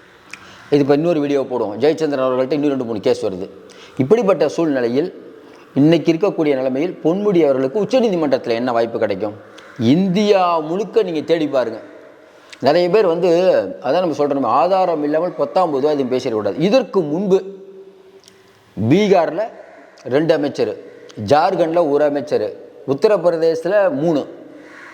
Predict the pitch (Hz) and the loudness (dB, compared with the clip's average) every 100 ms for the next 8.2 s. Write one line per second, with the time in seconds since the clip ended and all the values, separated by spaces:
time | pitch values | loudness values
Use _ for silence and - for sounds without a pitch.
0 | - 135 147 151 147 139 135 127 127 123 | -8 -2 2 2 2 0 -2 -4 -6 -4
1 | 143 151 139 135 - 131 - - - - | -2 0 0 -4 -2 -4 -4 -12 -18 -20
2 | - - 127 156 170 180 185 208 208 139 | -20 -8 -2 0 2 2 2 0 0 0
3 | 160 160 175 175 160 165 165 202 175 131 | 0 0 -2 -2 -4 -2 -2 -2 -2 -4
4 | 123 147 147 202 185 180 151 143 123 131 | -2 -4 -2 -4 -2 -2 0 0 2 2
5 | 135 - 190 - - 143 160 170 160 139 | 0 -2 -4 -6 -6 -2 0 0 0 -2
6 | 120 101 107 160 214 - - - - - | -2 0 2 2 -2 -12 -20 -20 -14 -2
7 | 135 180 214 220 233 214 214 180 160 151 | 2 4 4 2 -4 -4 -4 -4 -2 -4
8 | - 127 | -2 -6